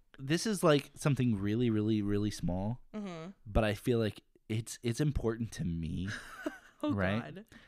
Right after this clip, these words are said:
Speaker 1: So you see all the time, like, in movies and, and stuff or whatever, where, you know, the groom's getting ready in the room and he's, you know, about to,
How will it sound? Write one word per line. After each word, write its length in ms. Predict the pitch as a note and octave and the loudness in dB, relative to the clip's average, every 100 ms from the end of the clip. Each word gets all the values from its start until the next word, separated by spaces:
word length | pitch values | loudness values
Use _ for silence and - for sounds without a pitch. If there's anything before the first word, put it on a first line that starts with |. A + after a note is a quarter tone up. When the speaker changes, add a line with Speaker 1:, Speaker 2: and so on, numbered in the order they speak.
| - _ _ _ _ _ _ _ | -20 _ _ _ _ _ _ _
Speaker 1:
So 480 | - - D3 C3+ C#3 - | -10 2 6 6 4 -2
you 160 | B2+ | -6
see 280 | A2+ - D#3+ | -6 -4 -2
all 180 | A2 B2+ | 2 2
the 80 | C3+ | 2
time, 460 | C#3 A#2 G2 F#2+ G2 | 0 0 0 -2 -4
like, 180 | G2+ F#2 | -6 -6
in 160 | F#2 F#2 | -4 -4
movies 400 | F#2 F#2 F2+ F2+ | -4 -4 -6 -8
and, 140 | F#2 - | -10 -8
and 260 | F2+ F2 F2+ | -8 -8 -10
stuff 360 | - - F2 | -8 -4 -4
or 80 | F2+ | -6
whatever, 520 | F#2 G2 F2+ F#2+ F2 - | -4 -2 -2 -2 -6 -6
where, 520 | G#2 G#2 F#2 F2+ F2+ - _ _ _ - | -4 -2 0 -2 -4 -8 _ _ _ -6
you 120 | G2 | -4
know, 120 | F#2+ | -2
the 120 | D#2+ | -4
groom's 380 | E2+ - A#2+ A2+ | -6 -4 -2 -2
getting 260 | - A2+ B2 | -4 -2 -2
ready 360 | B2 B2 A#2 A2 | -2 0 0 0
in 240 | A2 A2 | 0 0
the 80 | A2 | 2
room 360 | B2 B2 A2 | 2 4 2
and 160 | G2 F#2 | 0 0
he's, 260 | G#2+ G#2 B2 | 0 -2 -4
you 140 | A2 G2+ | -2 -2
know, 120 | F#2+ | -2
about 340 | F2+ F#2 A2 | -2 -2 -2
to, 220 | B2+ A2 | -4 -6